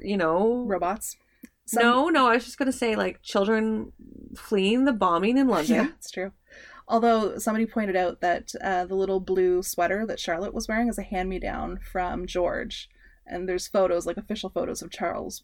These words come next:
Speaker 2: or of George wearing that little blue sweater.
Speaker 1: Which just makes
Speaker 2: It's cute.
Speaker 1: Yeah.
Speaker 2: Like, there's no fucking reason for it. It's adorable that Kate's just like, "Slap it on." Like,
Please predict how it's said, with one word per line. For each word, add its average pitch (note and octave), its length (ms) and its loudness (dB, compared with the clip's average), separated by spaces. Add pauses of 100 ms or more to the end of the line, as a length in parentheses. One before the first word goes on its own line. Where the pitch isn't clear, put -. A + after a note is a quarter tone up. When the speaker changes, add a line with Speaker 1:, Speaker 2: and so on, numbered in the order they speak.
Speaker 2:
or G#3 100 2
of F#3 180 0
George F#3 320 0
wearing F3+ 320 -2
that E3 160 -4
little F3 160 -6
blue F3 460 -4
sweater. - 520 -4 (560)
Speaker 1:
Which - 220 -4
just A4 160 -4
makes - 280 0 (680)
Speaker 2:
It's A#3 120 -4
cute. - 460 0
Speaker 1:
Yeah. A3 400 -2 (300)
Speaker 2:
Like, A#3 220 0
there's C4 180 -2
no D4 80 0
fucking - 320 -4
reason F#3+ 320 -6
for - 220 -2
it. - 160 -2
It's F3+ 240 -6
adorable E3+ 480 0
that C3+ 180 -8
Kate's - 300 -8
just - 160 -12
like, C#3 180 -4 (480)
"Slap - 360 -6
it E3+ 80 -4
on." - 160 -6
Like, F#3+ 180 -2